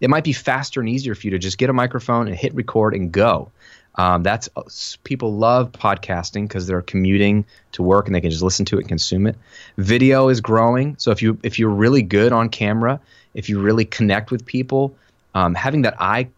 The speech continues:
that visual eye contact and hearing their voice and seeing their face, looking at you can be very powerful. But if the video, if over, is overwhelming to you,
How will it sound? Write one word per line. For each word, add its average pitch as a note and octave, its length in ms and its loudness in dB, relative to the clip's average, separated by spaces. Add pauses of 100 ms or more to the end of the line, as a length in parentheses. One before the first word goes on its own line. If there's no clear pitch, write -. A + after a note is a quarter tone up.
that G2+ 180 -2
visual A2+ 380 -2
eye G#2 160 0
contact C#3+ 680 -6
and F#2+ 80 -10
hearing D#3 320 0
their E3 100 4
voice C3+ 300 0
and G2 80 -6
seeing C#3 320 0
their D3+ 100 2
face, B2+ 340 -2
looking C3+ 320 2
at - 80 -2
you B2 220 2
can A#2 160 -4
be G2+ 80 -2
very A2+ 180 4
powerful. A2+ 380 0
But C3+ 180 0
if B2 120 -2
the B2+ 80 -2
video, C#3 300 2
if A#2+ 100 -2
over, B2 180 -4
is A2 180 -2
overwhelming G#2+ 640 2
to F#3 120 -2
you, G#3 300 2